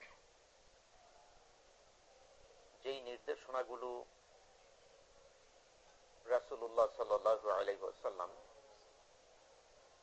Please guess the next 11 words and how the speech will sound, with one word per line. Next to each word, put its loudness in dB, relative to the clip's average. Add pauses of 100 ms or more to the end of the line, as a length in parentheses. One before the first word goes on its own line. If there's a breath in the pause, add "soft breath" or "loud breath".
(720)
মদিনায় 0
হিজরত 0
করার 6 (120)
পর 2 (720)
পরিপূর্ণভাবে -4
তা 2
বাস্তবায়ন 2
করেছিলেন। -2 (4000)
এই -6
নির্দেশনাগুলো 0 (1700)
রাসূলুল্লাহ 2